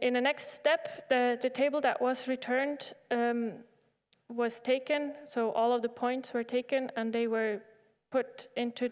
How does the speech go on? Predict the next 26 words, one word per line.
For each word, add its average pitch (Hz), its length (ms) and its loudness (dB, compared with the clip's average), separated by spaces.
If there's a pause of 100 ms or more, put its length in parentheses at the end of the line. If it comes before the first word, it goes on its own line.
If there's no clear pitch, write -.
the, 220 420 2
the 220 100 -2
convex 226 500 -2
hull. 233 420 0 (200)
Uh, 214 260 -2
it's - 180 -8
just - 240 -8
the 208 140 -2
name 220 320 -2
of 220 120 -6
the 226 80 -8
function 220 480 -6
that 208 200 -6
does 214 320 -6
kind 214 160 -6
of 208 180 -10
all 208 220 -2
of 208 140 -10 (100)
the, 202 240 -8 (600)
uh, - 40 -6 (160)
that, - 240 -6
that - 220 -4
cr-, - 160 -12
after 226 280 -2
creates 226 480 -4
the, 226 260 -2